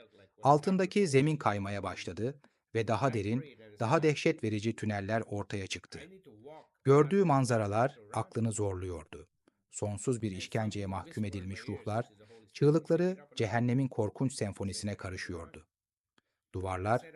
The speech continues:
sanki canlıymış gibi atıyordu. İçinde barındırdığı acıyla besleniyor gibi görünüyordu. Attığı her adım, bu cehennemi hapishanenin onu tamamen yutmak üzere olduğu gerçeğini hatırlatıyordu. Sonra yukarıdan bir değişim oldu.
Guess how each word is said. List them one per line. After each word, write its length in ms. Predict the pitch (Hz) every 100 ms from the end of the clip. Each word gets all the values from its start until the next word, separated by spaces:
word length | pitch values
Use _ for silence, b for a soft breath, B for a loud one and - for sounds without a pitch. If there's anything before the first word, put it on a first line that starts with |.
| 151
sanki 380 | - 104 104 98
canlıymış 480 | 98 101 120 123
gibi 200 | - 95
atıyordu. 580 | 92 - 95 82 76 78 b b b 143
İçinde 520 | 117 143 135 156 165 - 107
barındırdığı 600 | 120 127 127 127 135 135
acıyla 460 | 110 120 123 110
besleniyor 480 | 104 - 107 120 117
gibi 220 | - 82
görünüyordu. 680 | 98 92 92 98 80 78 73 131 135 135 139 120 117 117 147 160
Attığı 380 | 139 - 202 190
her 180 | 151 156
adım, 400 | 101 117 147 - _ _
bu 340 | 104 131 151 143
cehennemi 540 | 147 104 110 110 120 120
hapishanenin 800 | 98 101 - 95 95 98 127 - b _
onu 220 | - 135 135
tamamen 440 | 117 131 127 117
yutmak 440 | 101 104 - 117
üzere 200 | 98 104
olduğu 400 | 98 98 92 107
gerçeğini 480 | 98 98 95 104 101
hatırlatıyordu. 840 | 95 - 95 85 - 90 80 76 - - _ - - - -
Sonra 560 | - 123 120 110 139 147 - -
yukarıdan 580 | 104 - 107 107 120 110
bir 180 | 107 101
değişim 360 | 98 - 95
oldu. 320 | 82 80 -